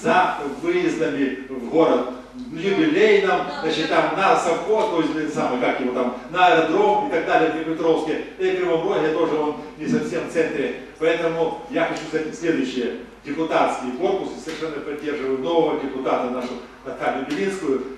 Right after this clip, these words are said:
не будет ничего держать, ничего не будет. Если нормальным образом подготовят документы, покладут на стол, мы посмотрели их, как, в общем-то, любители, а не профессионалы, и приняли решение тут же.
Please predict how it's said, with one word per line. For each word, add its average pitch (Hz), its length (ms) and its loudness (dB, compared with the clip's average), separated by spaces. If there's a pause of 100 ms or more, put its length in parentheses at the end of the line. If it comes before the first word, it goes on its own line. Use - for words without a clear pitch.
(140)
не 165 120 -6
будет 196 440 -4
ничего 170 580 -2 (120)
держать, 156 580 0
ничего 165 380 -4
не 185 120 0
будет. 156 260 2
Если 156 260 -4
нормальным 160 460 0
образом 143 220 -2
подготовят 143 480 -2
документы, 175 580 -2 (120)
покладут 160 460 0
на 151 80 0
стол, 180 540 0
мы 160 80 -2
посмотрели 165 640 2
их, 160 180 0 (260)
как, 160 260 -2 (140)
в 170 80 0
общем-то, 165 400 -2
любители, 190 540 -4
а 160 100 -4
не 160 60 0
профессионалы, 156 800 0 (380)
и 208 340 -2
приняли 180 400 -2
решение 160 360 -2
тут 208 380 -4
же. - 340 -2